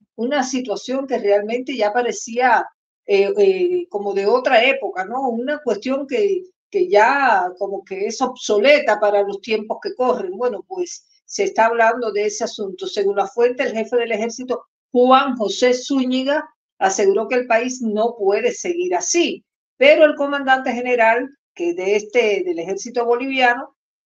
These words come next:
evitó describir el levantamiento militar como golpe de Estado y él dijo que cambiara,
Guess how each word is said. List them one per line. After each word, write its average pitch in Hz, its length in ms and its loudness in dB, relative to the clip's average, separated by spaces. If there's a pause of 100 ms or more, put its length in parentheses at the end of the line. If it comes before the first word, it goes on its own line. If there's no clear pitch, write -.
(160)
evitó 247 560 8
describir 262 520 0
el 269 100 0
levantamiento 220 680 0
militar 254 420 0
como 233 220 0
golpe 208 320 2
de 254 60 6
Estado 330 380 4
y 226 100 -2
él 233 140 -4
dijo 247 360 0
que 247 160 2
cambiara, 214 520 4